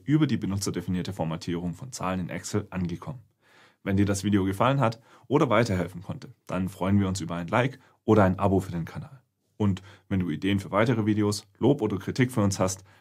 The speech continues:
dann lass es uns gerne in den Kommentaren wissen. Wenn du noch mehr über Excel oder auch andere Office-Anwendungen lernen möchtest, findest du in der Beschreibung des Videos außerdem den Link zu unserem umfassenden Microsoft dreihundertfünfundsechzig Kurs.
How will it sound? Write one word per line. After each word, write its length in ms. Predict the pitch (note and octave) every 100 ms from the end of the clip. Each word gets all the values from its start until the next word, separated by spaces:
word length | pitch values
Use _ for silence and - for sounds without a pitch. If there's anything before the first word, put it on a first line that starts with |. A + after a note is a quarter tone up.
| _
dann 160 | G#2
lass 180 | G2 F#2+
es 120 | G2
uns 180 | G2+ G2
gerne 220 | F#2+ F#2
in 60 | F2
den 120 | F2
Kommentaren 560 | - E2+ D#2+ D#2+ F2+ D#2+
wissen. 220 | - - _ _ _ _ _ _ - - _
Wenn 120 | A#2+
du 80 | D3+
noch 160 | D#3 C3
mehr 220 | A#2+ A2+
über 220 | G2+ -
Excel 320 | - - - -
oder 180 | - F2
auch 180 | D#2 -
andere 360 | A2 A2+ G2+ -
Office-Anwendungen 720 | A2 G2+ - F#2+ F2+ F2+ F2+
lernen 200 | G#2 A#2
möchtest, 460 | A2+ A2 G#2+ - _ _ _
findest 280 | A#2+ A#2 -
du 60 |
in 60 | F#2+
der 100 | F2+
Beschreibung 400 | F2+ - F#2 G#2
des 160 | F#2
Videos 340 | G2+ G2 F#2 -
außerdem 500 | G2+ A#2+ C3 A#2+ G#2+
den 140 | F2+ D#2+
Link 240 | G2+ G#2
zu 80 | -
unserem 280 | F2 F2+ -
umfassenden 640 | A2+ G#2 F2 - F2+ E2+
Microsoft 520 | D#2+ E2+ - F2+ -
dreihundertfünfundsechzig 880 | F2 F2 - F2+ F2+ F#2 G2 - -
Kurs. 280 | - -